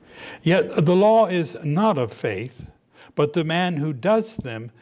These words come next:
shall live by them. Christ has redeemed us from the curse of the law, having become a curse for us,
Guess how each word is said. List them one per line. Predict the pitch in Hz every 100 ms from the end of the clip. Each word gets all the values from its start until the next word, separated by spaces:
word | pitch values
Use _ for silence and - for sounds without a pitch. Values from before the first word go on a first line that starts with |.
| _
shall | - 190 190 180
live | 185 240 180
by | 139 123
them. | 107 107 85 85 _ _ _ _ _ _ - - -
Christ | 131 131 151 - - _ _
has | - 135 110
redeemed | 135 107 123 202 202 139
us | 131 -
from | 151 135
the | 139
curse | - - 208 -
of | 143
the | 127
law, | 113 104 90 117 - - - -
having | 165 170 180
become | 156 156 175 175
a | 165
curse | 165 196 208 -
for | - 185 160
us, | 143 147 147 -